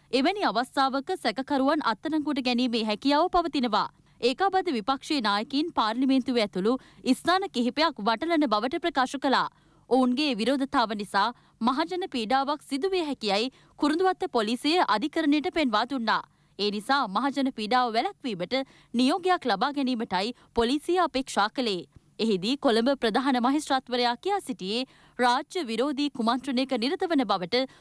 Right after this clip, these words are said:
තොරතුරු ලැබී ඇත්නම් විරෝධතාව වැළැක්වීමේ නියෝගයක් ලබා ගැනීම අනවශ්‍ය බවයි. ඒ අනුව පොලිසියේ ඉල්ලීම ප්‍රතික්ෂේප කෙරුණා.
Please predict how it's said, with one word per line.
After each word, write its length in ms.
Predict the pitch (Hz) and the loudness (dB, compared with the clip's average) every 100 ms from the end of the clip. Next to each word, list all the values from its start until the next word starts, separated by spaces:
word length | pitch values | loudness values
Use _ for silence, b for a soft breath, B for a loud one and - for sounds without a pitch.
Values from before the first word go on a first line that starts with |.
| B | B
තොරතුරු 460 | 277 262 339 320 294 | 0 0 -2 -2 0
ලැබී 300 | 220 262 - | 0 -2 -2
ඇත්නම් 480 | 359 294 202 196 247 b b | -2 0 0 0 -2 b b
විරෝධතාව 680 | 202 254 330 381 339 339 339 | 0 2 2 0 2 2 2
වැළැක්වීමේ 600 | 220 226 - 269 254 285 | 0 -2 -2 -2 0 -2
නියෝගයක් 520 | 208 220 233 262 254 | 0 0 2 0 0
ලබා 280 | 220 190 269 | 0 0 0
ගැනීම 420 | 262 254 262 269 349 | -2 -2 0 2 2
අනවශ්‍ය 540 | 247 339 359 - 294 | 2 0 -4 -4 -2
බවයි. 340 | 302 254 185 - b b b b | 0 0 -2 -6 b b b b
ඒ 120 | 202 | 0
අනුව 300 | 202 208 285 | 0 0 0
පොලිසියේ 560 | 254 220 247 - 269 214 | 0 0 0 0 0 0
ඉල්ලීම 340 | 214 240 247 | 0 0 0
ප්‍රතික්ෂේප 560 | 262 339 359 - 214 277 | 0 0 -2 -2 -2 0
කෙරුණා. 420 | 285 254 214 160 | 0 2 2 0